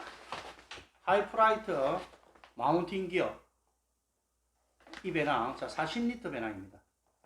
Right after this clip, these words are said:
윈드라이더. 자, 이천사백. 자, 윈드라이더 이천사백. 이 배낭이 저 사십 리터 배낭입니다. 자, 이 배낭으로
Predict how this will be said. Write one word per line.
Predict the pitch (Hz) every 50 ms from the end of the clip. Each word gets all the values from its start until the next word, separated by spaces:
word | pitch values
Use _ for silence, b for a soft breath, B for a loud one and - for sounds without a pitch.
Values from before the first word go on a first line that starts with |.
| _ _ _ - - - - _ -
윈드라이더. | 170 202 214 208 202 220 196 170 151 147 147 143 123 - - - _ _ _ _ _ _ _ _ _ - - - - - - - - - - - - - _ - - - - - _ _
자, | _ 127
이천사백. | 117 123 123 - 180 170 - 143 131 123 127 123 - - - - - _ - - - - - - _ - - - - - _ _ _ - - - _ _ _ _ _ _ _ _ _ _ _ _ _ _
자, | 151 139
윈드라이더 | 139 170 208 233 233 240 220 202 202 196 196 185
이천사백. | 151 147 - 190 190 - 165 151 151 170 147 120 120 143 175 202 202 - - - _ _ _ -
이 | -
배낭이 | 156 143 147 175 185 175 160 139 -
저 | 135 127
사십 | - - 143 - - 220 220
리터 | 233 233 226 - 156
배낭입니다. | 131 117 110 107 104 98 92 92 - - _ _ _ _ _ _ _ _ _ _ _ _ _ _ _ _ _ _ _ _ _ _ _ _ _ _ _ _ _ _
자, | 131 -
이 | 170 185 180
배낭으로 | 156 139 131 147 165 170 156 139 117 110 104 107 139 170 175 - -